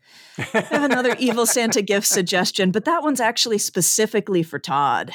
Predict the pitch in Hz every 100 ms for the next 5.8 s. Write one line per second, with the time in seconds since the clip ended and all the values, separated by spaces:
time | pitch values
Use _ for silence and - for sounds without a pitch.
0 | - - 170 165 160 190 208 226 233 185
1 | 180 170 139 - 170 151 143 127 170 165
2 | 160 151 175 160 160 151 147 151 175 170
3 | - 185 156 156 165 165 156 160 180 190
4 | 117 226 - - - _ _ - 214 269
5 | 269 226 202 226 170 180 180